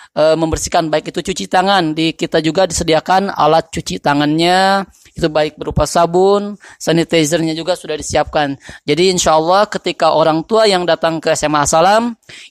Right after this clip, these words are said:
itu sudah, eh, eh, melaksanakan prosedur dengan kesehatannya.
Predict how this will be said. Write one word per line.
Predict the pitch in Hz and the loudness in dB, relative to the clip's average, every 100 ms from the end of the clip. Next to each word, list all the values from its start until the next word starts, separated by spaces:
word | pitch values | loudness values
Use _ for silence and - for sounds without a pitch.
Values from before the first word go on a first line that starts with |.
| 190 | -4
itu | 180 226 233 226 - _ _ _ | -2 0 2 0 -4 _ _ _
sudah, | - - 185 175 202 214 214 - - | -12 -2 0 2 2 2 0 -8 -12
eh, | - 175 175 175 170 - - _ _ _ _ _ _ _ 156 | -2 2 4 4 2 -2 -18 _ _ _ _ _ _ _ -4
eh, | |
melaksanakan | 170 180 - 190 190 214 214 | 0 -2 -2 -6 -2 -4 -2
prosedur | - 190 196 202 | -2 0 2 0
dengan | 180 165 | 0 -2
kesehatannya. | 156 160 156 165 165 160 139 | -2 -2 -2 -2 0 0 -2